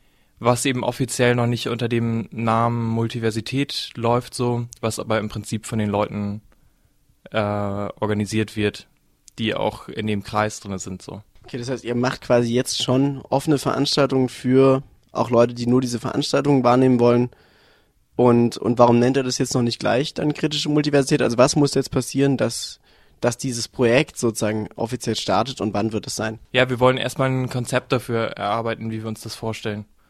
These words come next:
Speaker 1: Und dann wollen wir das eben zum Wintersemester spätestens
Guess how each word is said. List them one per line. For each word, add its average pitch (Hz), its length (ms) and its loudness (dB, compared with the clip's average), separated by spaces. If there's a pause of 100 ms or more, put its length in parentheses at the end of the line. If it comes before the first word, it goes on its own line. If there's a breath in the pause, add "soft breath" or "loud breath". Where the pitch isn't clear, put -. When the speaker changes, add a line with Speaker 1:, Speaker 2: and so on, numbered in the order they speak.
(200)
Speaker 1:
Und 120 200 -8 (120)
dann 127 300 -2
wollen 123 180 0
wir 127 60 -4
das 123 140 -6
eben 123 140 -8
zum 120 200 -6
Wintersemester 117 1000 -6
spätestens 110 840 -10